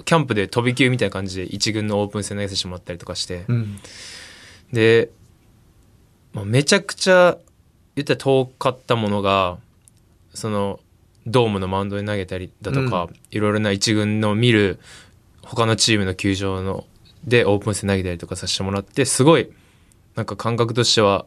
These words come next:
Speaker 1: あ、ここでやるのがプロ野球選手なんだっていうのは改めて思ったんですけど、
Speaker 2: うん。
Speaker 1: でもやっぱりそこでやっぱ最後には二軍に落ちて、
Speaker 2: うん。
Speaker 1: で、そっから二軍で、まあ、良かったんで、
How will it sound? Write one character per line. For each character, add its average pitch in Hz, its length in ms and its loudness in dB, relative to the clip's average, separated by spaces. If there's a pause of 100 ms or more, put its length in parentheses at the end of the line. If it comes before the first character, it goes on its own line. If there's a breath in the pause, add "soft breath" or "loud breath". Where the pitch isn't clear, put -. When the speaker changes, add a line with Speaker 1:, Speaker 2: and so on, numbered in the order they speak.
Speaker 1:
あ、 98 120 -10
こ - 140 -18
こ 170 120 4
で 110 340 2
や 110 120 0
る 110 80 0
の 104 120 -2
が 95 60 -6
プ - 140 -4
ロ 98 60 4
野 98 40 0
球 98 100 -4
選 101 120 -4
手 - 120 -4
な 92 40 -6
ん 92 60 -8
だ 92 80 -8
っ - 20 -12
て - 120 -14
い 90 40 -8
う - 20 -8
の 90 120 -10
は 92 80 -10
改 101 200 -8
め 95 80 -8
て 92 80 -8
思 98 100 -4
っ 101 40 -8
た 101 100 -6
ん 95 40 -6
で 90 40 -10
す - 80 -12
け 90 80 -6
ど、 87 140 -6
Speaker 2:
う - 40 -4
ん。 135 40 0
Speaker 1:
で 131 60 4
も 127 80 4
や 131 60 6
っ 127 60 -10
ぱ 185 140 4
り 110 160 2 (920 loud breath)
そ - 160 -2
こ 127 80 6
で 110 100 6
や 98 80 8
っ - 20 -10
ぱ 90 180 0 (180)
最 107 180 2
後 101 200 2
に 143 140 4
は 110 60 4
二 98 160 0
軍 98 140 0
に 92 100 -4
落 95 240 -4
ち - 20 -20
て、 92 240 0
Speaker 2:
う 85 60 -4
ん。 98 200 -6
Speaker 1:
で、 110 120 0
そ 110 120 0
っ - 80 -4
か 120 100 0
ら 101 240 2 (680)
二 110 120 2
軍 110 140 4
で、 156 160 6
ま 127 140 4
あ、 - 20 4
良 151 100 4
か 135 100 0
っ - 100 -6
た 120 140 0
ん 143 80 -2
で、 156 300 2